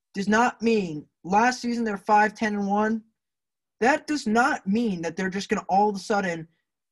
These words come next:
jump to a playoff spot, okay? Look,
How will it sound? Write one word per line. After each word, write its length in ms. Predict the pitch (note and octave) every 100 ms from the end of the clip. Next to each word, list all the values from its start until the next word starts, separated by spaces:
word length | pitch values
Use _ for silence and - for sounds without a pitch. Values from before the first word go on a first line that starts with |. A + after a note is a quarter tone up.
| _ D3+
jump 440 | D3+ F#3+ F#3 - _ _ -
to 120 | E3+
a 60 | D#3
playoff 400 | - E3 C#3+ -
spot, 340 | - - - _ _ -
okay? 460 | D#3+ E3+ D#3+ E3 - _ _ _ _ _
Look, 340 | G3+ G#3 -